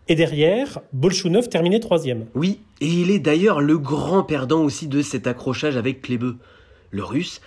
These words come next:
Speaker 2: avec un seul bâton, ne pouvait pas se battre face à un Emil Iversen qui revenait de l'arrière à pleine vitesse. Le Norvégien venait donc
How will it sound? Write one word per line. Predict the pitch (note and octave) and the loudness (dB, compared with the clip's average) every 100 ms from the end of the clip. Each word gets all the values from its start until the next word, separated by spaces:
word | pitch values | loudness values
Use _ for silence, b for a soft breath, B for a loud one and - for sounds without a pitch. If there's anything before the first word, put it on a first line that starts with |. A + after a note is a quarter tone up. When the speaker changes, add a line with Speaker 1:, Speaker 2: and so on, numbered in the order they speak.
| B | B
Speaker 2:
avec | A#2+ D3 | -4 -2
un | D#3+ E3 | -2 -2
seul | - E3+ | 0 0
bâton, | C#3 C#3 E3+ F3+ | 0 0 0 0
ne | D#3 | 0
pouvait | E3 D3 E3+ | -2 0 2
pas | F3 | 0
se | E3+ D#3 | -2 -2
battre | B2 C3+ - - | -2 -4 -8 -12
face | - B2 B2+ | -8 -4 -2
à | A2+ | -2
un | A2 - | -4 0
Emil | D#3 D#3 D#3 C#3 | 2 2 0 0
Iversen | B2+ A#2+ - A#2 C#3 - B B | 0 -4 -4 -2 -2 -4 B B
qui | - D3+ | -6 -2
revenait | D3 C#3 C#3+ D3+ | 0 0 2 2
de | B2+ | 0
l'arrière | A2+ G#2 G#2 A#2+ - | 0 -2 -4 -4 -8
à | A2+ | -10
pleine | - C#3 C3 | -2 0 0
vitesse. | A2+ G2+ F#2 - - _ b b b b | -2 -6 -8 -10 -20 _ b b b b
Le | G2 | -6
Norvégien | G2 F#2 G2 G#2 | -6 -6 -6 -4
venait | G#2 G2+ G2 | -2 -2 -2
donc | A2+ A2 | -4 -8